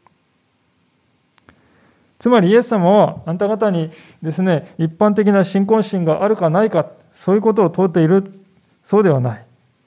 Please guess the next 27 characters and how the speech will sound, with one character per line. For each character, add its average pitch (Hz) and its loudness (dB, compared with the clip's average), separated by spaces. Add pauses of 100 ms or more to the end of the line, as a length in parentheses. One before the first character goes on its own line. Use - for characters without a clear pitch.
(1200)
そ 220 0
う 233 2
で 214 0
は 175 0
な 165 -2
く 165 -20
て、 156 -6
イ 170 0
エ 190 -2
ス 185 -16
様 143 -4
は、 151 -2 (960)
「ま 185 0
だ 151 -2 (800)
私 190 -4
を 185 -4
信 175 2
頼 180 2
し - -12
て 165 0
い 160 2
な 175 0
い 196 -2
の 156 -4
で 120 -12
す - -20
か？」 196 -12